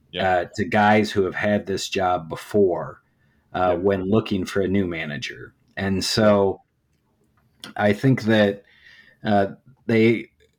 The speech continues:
Speaker 2: have gone through the process now, uh, twice since La Russa left.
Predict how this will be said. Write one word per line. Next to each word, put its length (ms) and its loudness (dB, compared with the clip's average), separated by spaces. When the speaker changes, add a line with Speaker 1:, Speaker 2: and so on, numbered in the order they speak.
Speaker 2:
have 220 -2
gone 300 2
through 200 2
the 80 0
process 720 -2
now, 640 0
uh, 300 -2
twice 480 0
since 360 -6
La 180 -4
Russa 460 0
left. 540 -8